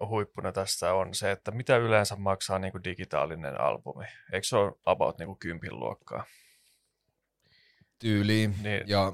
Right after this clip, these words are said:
Speaker 2: siihenkin saattaa sisältyä jotain ekstroja silloin.
Speaker 1: Kyllä, mutta tää kolmensadan kopion rajoitettu N F T-erä Kauko Röyhkän albumia maksaa viisikymmentä euroa. Et ihan oikeesti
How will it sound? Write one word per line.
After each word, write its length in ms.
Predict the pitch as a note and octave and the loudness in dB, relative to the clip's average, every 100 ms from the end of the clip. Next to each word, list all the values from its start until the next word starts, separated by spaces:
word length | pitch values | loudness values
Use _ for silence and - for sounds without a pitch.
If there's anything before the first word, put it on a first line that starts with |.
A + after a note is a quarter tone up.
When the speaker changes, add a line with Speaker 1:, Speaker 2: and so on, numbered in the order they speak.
| G2 | -4
Speaker 2:
siihenkin 380 | F#2+ F#2+ F#2 F2 | -10 -4 -2 0
saattaa 380 | - F#2+ - G2 | 2 0 2 2
sisältyä 520 | F#2+ F#2 G2 E2+ F2+ | 2 4 4 2 0
jotain 400 | F2+ E2+ F#2 F#2 | 0 0 0 2
ekstroja 420 | F#2 - - F2+ | 0 -2 -2 0
silloin. 340 | E2+ F2+ E2+ E2 - | 0 -2 -4 -6 -8
Speaker 1:
Kyllä, 320 | - A#2 G#2+ | -8 -4 -2
mutta 280 | G#2 G#2+ - | 0 -2 -2
tää 420 | G#2+ A2 G2+ G2+ E2 _ - - _ - - A2+ - _ _ | 6 8 8 6 2 _ -16 -16 _ -18 -14 -14 -16 _ _
kolmensadan 800 | - A2+ G2 G2 - G2 G2 F#2+ F2 - | 2 4 4 0 0 0 0 -2 -8 -12
kopion 500 | - G#2 F#2+ F#2+ F#2+ | -2 0 0 0 0
rajoitettu 720 | F#2+ G2 F#2+ F#2+ G2 - G2 - - G2+ | 2 4 4 0 -4 -6 -6 -6 -4 -2
N 140 | G2 F#2+ | 0 -4
F 80 | |
T-erä 520 | - F#2+ F2+ G2 G2 F#2+ _ _ _ _ - - | -4 -4 -2 0 -2 -4 _ _ _ _ -18 -6
Kauko 300 | A2 F#2+ G#2 | -2 -2 0
Röyhkän 340 | G2 F#2+ G2+ | 0 0 0
albumia 460 | G2 F#2+ F#2+ F#2+ F#2+ | 2 4 0 -2 0
maksaa 360 | G2 - F#2+ | -2 -2 -2
viisikymmentä 640 | G2+ A2 - - F2+ F2 E2+ | 0 -2 -2 -6 -4 0 0
euroa. 500 | F2 D#2+ D2+ - - _ _ - - - - _ _ - | 0 0 -2 -4 -10 _ _ -20 -20 -20 -20 _ _ -10
Et 180 | A2 - | -8 -4
ihan 280 | G#2 G#2+ | -2 0
oikeesti 540 | G2 G2 F#2 F#2 - | 2 2 0 -4 -6